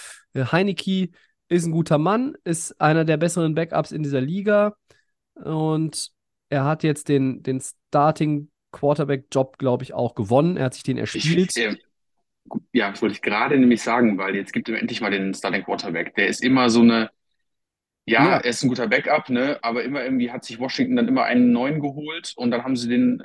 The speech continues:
Speaker 2: ähm, halt im Trainingscamp einfach wieder nach hinten gesetzt, den Heinicke. Ähm, aber wenn ich überlege, wenn irgendwas gut war,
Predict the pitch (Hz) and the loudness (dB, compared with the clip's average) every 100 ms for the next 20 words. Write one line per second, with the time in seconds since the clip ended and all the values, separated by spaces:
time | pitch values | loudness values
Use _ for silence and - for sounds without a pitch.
0 | 92 113 - 117 117 - 127 120 - 117 | -6 -4 -2 0 0 0 0 0 -2 -6
1 | 117 123 117 110 - 139 123 98 98 - | -2 0 2 2 0 0 0 0 -4 -8
2 | 101 98 98 107 104 - - 117 113 113 | -4 -2 0 0 -2 -6 -2 0 2 2
3 | 117 123 120 117 127 127 113 - 120 131 | 2 2 2 2 4 4 0 -6 0 0
4 | 113 131 120 - - 143 156 127 139 147 | 2 2 2 0 -4 -6 -2 2 4 2